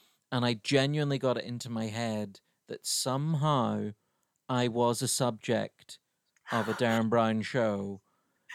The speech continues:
Speaker 1: and everything that was happening around me, I was like, "Ah, of course this is happening."
Speaker 2: <laughs>
Speaker 1: And he just, he has this ability to get into your head even if you're not a subject of his show,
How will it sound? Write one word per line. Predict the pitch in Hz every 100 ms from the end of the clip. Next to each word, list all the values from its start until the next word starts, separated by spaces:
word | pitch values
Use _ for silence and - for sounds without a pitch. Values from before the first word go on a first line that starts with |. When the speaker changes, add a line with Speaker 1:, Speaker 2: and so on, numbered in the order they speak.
| -
Speaker 1:
and | 123 120
everything | 135 139 156 147 139
that | 127
was | 135
happening | 139 131 127 117
around | 120 127
me, | 113
I | 107
was | 104
like, | 120
"Ah, | 117 107 85 _ _
of | 113 104 -
course | - - 123 110 104 - -
this | 117 -
is | - -
happening." | 539 - - - - 571
Speaker 2:
<laughs> | - 494 - 453 - - 440
Speaker 1:
And | 147 143 135 131 120 - _ _
he | 127 180
just, | 156 226 220 - - -
he | 165
has | 143 190 190
this | 190 -
ability | 740 831 415 180 160
to | 139
get | 156 143
into | 156 160
your | 156 143
head | 156 135 679 - - - - 285 262
even | 330 302 254
if | 262 240
you're | 233
not | 220 220
a |
subject | 208 214 170 196 175
of |
his | 160 156
show, | - 165 131 123